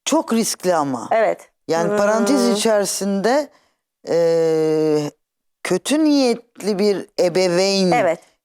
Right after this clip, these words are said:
Speaker 1: ya da başka bir, e, bakmakla
Speaker 2: Hı hı.
Speaker 1: yükümlü olacak vasi tayini, yani vasi olarak atanan kişi
Speaker 2: Hı hı.
Speaker 1: eğer kötü niyetliyse ya da sonradan kötü niyetli
Speaker 2: Evet.
Speaker 1: olma ihtimaline binaen,
Speaker 2: Hı hı.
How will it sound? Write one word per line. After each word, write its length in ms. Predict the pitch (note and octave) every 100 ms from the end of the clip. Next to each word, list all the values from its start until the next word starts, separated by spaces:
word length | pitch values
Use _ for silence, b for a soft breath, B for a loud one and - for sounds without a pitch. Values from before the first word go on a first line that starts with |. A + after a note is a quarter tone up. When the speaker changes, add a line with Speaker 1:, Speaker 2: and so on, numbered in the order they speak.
| D3
Speaker 1:
ya 220 | E3+ E3
da 320 | F3+ E3 G#2+ - -
başka 760 | - E3 D#3 - - C#4 A3
bir, 460 | G#3+ G3+ E3 C3+ - -
e, 200 | D3 C#3+
bakmakla 580 | E3 E3+ G3+ G#3 G#3 G3
Speaker 2:
Hı 20 |
hı. 80 | F#3
Speaker 1:
yükümlü 420 | F#3 G#3+ F#3 G#3
olacak 800 | A#3+ A3+ G3 E3+ F#3 E3+ - - _ b b
vasi 480 | D#3 E3+ - B3+ D4
tayini, 880 | - A#3 G3 F#3+ F3+ F3 E3+ E3 D3+ _ _ _ _ -
yani 380 | E3+ F#3 E3 D3+
vasi 340 | F3 - C#4+
olarak 400 | C#4 A#3 G#3 G3+
atanan 520 | E3+ - F#3+ G3+ C4
kişi 480 | - - C#4 G#3 G#3 G3
Speaker 2:
Hı 140 | C#3+
hı. 40 | - b b b b -
Speaker 1:
eğer 640 | F3+ G#3 G#3+ G3 F3+ B2+ - -
kötü 320 | D#3+ - A3
niyetliyse 720 | B3 G#3 - - C#3+ C3 -
ya 200 | C3 C#3+
da 100 | G#3+
sonradan 640 | G3 F3 F#3 A#3+ A#3+ A#3+ G#3+
kötü 360 | - F3+ - G#3
niyetli 300 | G3 F#3 G#3
Speaker 2:
Evet. 200 | E3 G3
Speaker 1:
olma 380 | E3+ F3+ F#3
ihtimaline 920 | F3 E3+ - F3 E3 D#3+ D#3+ D#3+ F3+ E3
binaen, 720 | D#3 D3 C3 B2+ C#3+ G3 C4+
Speaker 2:
Hı 160 | F#3+
hı. 60 | A3